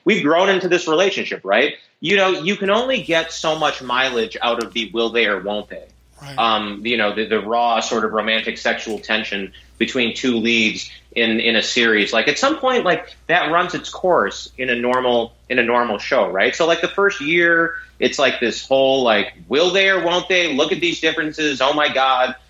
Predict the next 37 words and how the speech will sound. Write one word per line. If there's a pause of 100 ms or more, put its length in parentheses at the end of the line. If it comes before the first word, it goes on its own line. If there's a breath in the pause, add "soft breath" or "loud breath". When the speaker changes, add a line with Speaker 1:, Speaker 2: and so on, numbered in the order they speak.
(160 soft breath)
Speaker 1:
They're
so
distinct,
but
we
really
want
them
to
get
together.
And
then
it's,
like,
navigating
the
relationship
in
season
two. (600 loud breath)
By
now,
you
would
think
ordinarily
it's
like, (260 loud breath)
we're
so
over
this,
we're
so
past
this.